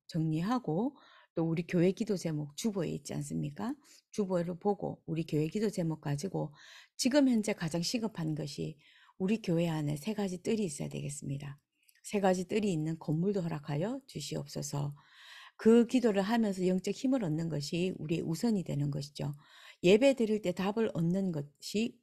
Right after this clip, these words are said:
기준이죠. 그래서 예배 때 답을 얻는 순간 각인이 됩니다.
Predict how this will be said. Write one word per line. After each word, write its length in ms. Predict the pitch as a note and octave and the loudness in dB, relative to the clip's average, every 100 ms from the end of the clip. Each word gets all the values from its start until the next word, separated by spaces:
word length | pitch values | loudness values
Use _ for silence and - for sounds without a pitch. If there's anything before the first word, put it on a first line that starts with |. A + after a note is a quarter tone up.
| - | -4
기준이죠. 540 | F3 F3 F#3+ C#3+ C#3 - _ _ _ - - | -2 0 0 -2 -6 -12 _ _ _ -20 -8
그래서 160 | F#3+ F3 | 2 6
예배 340 | D#3+ F#3 G#3 | 6 6 4
때 100 | F3+ | 0
답을 340 | F3+ F3 G3 | 0 0 2
얻는 260 | F#3+ D#3+ E3 | 2 0 -2
순간 500 | E3+ F3 E3+ F3+ C#3+ - _ _ - | -2 -2 0 -2 -4 -10 _ _ -4
각인이 420 | E3 F3 G#3 D#3+ | -2 0 -2 -2
됩니다. 480 | C#3+ C3+ C#3+ C#3 | -4 -6 -8 -10